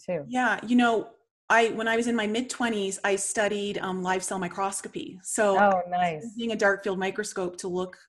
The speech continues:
Speaker 2: at blood cells while they were still alive. Um, and, and, and I use this to kind of, uh, work with clients to help them nutritionally.
Speaker 1: Yes.
Speaker 2: And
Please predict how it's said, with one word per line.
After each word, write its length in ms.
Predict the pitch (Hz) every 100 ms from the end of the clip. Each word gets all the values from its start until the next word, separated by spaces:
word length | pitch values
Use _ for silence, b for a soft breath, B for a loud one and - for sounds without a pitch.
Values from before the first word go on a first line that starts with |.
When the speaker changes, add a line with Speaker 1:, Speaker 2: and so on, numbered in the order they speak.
| -
Speaker 2:
at 240 | 175 -
blood 240 | 196 240 277
cells 460 | - 175 175 180
while 240 | 160 170 185
they 120 | 202
were 120 | 190
still 280 | 185 - 196
alive. 480 | 220 190 160 190 - b b b b b -
Um, 360 | 190 180 180 185
and, 160 | 190 190
and, 240 | 190 185 -
and 160 | 190
I 40 | 180
use 300 | 180 220 233
this 200 | 202 -
to 80 | 208
kind 200 | 202 196
of, 220 | 180 - - -
uh, 120 | 180 175
work 220 | 190 190
with 120 | 185
clients 420 | - 196 190 -
to 60 | 185
help 260 | 175 175 -
them 120 | 170
nutritionally. 800 | 170 233 240 226 180 165 165 175 - 160
Speaker 1:
Yes. 240 | 180 156 - _ -
Speaker 2:
And 580 | 208 202 196 196 190